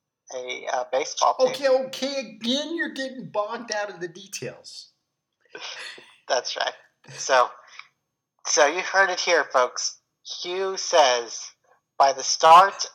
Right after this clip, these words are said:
Speaker 1: of the year, the New Orleans Saints will be playing in the, uh, Vatican.
Speaker 2: Playing baseball in the Vatican.
Speaker 1: Play, playing baseball in the Vatican.
Speaker 2: Yes.
Speaker 1: Wow. Well, that would be shocking. But thanks for following the, um,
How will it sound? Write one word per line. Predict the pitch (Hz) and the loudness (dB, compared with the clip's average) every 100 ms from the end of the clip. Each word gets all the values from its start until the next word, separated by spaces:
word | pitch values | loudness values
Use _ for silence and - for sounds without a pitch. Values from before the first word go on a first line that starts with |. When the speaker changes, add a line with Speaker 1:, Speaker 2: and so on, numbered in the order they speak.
| - | 2
Speaker 1:
of | 156 156 151 139 151 - 135 | 6 6 4 -2 -16 -20 _
the | 139 | -14
year, | 131 147 170 135 123 123 | -12 -8 -2 0 -2 -4
the | 127 | -14
New | 127 | -14
Orleans | 139 - 160 165 156 - | -10 2 2 2 -2 -8
Saints | - 143 - | -8 -10 -12
will | 135 | -14
be | 123 123 - | -14 -16 -16
playing | 151 147 143 143 _ _ | -10 -10 -10 -16 _ _
in | 151 151 151 147 _ _ _ _ 135 | -12 -12 -12 -18 _ _ _ _ -16
the, | 135 135 | -8 -2
uh, | 131 127 123 | 2 2 4
Vatican. | 139 135 131 - 147 - _ _ _ _ | 6 6 4 -6 -10 -10 _ _ _ _
Speaker 2:
Playing | - 262 190 135 | -10 -8 -8 -2
baseball | 247 262 - 180 165 143 | -2 -2 -6 -6 -6 -8
in | 127 | -12
the | |
Vatican. | 123 107 98 - - _ _ _ | -12 -14 -14 -20 -20 _ _ _
Speaker 1:
Play, | 143 131 - | -6 -6 -10
playing | 139 131 | -10 -10
baseball | 127 135 - 127 | -10 -10 -12 -16
in | - | -8
the | |
Vatican. | 131 131 143 | -10 -8 -8
Speaker 2:
Yes. | 139 | -4
Speaker 1:
Wow. | 135 - _ _ _ _ _ _ | -4 -4 _ _ _ _ _ _
Well, | 143 135 | -10 2
that | 151 185 - 151 | 6 6 6 -4
would | 160 160 | -4 -4
be | 156 | -6
shocking. | - 156 - - - _ _ _ _ - | 4 6 4 -2 -12 _ _ _ _ 0
But | 123 - - _ _ _ - | 2 0 -12 _ _ _ -4
thanks | 170 175 | -2 -2
for | - 156 | -6 2
following | 165 160 156 147 139 | 6 6 4 -6 -12
the, | 143 135 139 | -14 -12 -6
um, | 131 120 | -2 -2